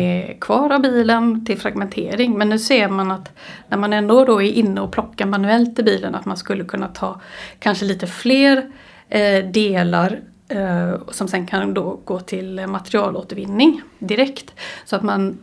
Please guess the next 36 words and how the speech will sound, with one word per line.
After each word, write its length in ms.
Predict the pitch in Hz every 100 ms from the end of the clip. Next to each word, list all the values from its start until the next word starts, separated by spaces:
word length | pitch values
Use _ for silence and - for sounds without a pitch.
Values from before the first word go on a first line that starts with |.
| -
plockar 400 | 208 214 - 254
även 300 | 233 185 180
för 220 | 185 175
återvinning 760 | 233 220 - 190 196 202 254 226
och 80 | 220
inte 260 | 208 180
bara 220 | 214 202
återanvändning. 760 | 190 202 - 185 185 196 240 220
Och 120 | -
då 100 | 214
blir 240 | 226 240 202
det 60 |
ett 120 | 190
annat 280 | 202 180 175
sätt 220 | - 175
att 60 | 180
tänka 500 | 202 185 180 214 240 226 - - - _
för 140 | -
dem. 260 | - - - - - - -
För 80 |
plockar 260 | - 220 208
man 200 | 202 202
för 400 | 196 202 202 202 - _ _
återanvändning 760 | 220 190 185 180 180 180 214 240
så 80 |
måste 240 | 226 220 -
man 120 | 196
vara 100 | 196
väldigt 220 | 196 180
noggrann. 800 | 180 196 180 185 196 226 240 240 -
Och 60 |
det 80 | 196
ska 80 | 180
vara 100 | 190
hela 440 | 190 208 185 180
delar 600 | 202 226 196 180 190 233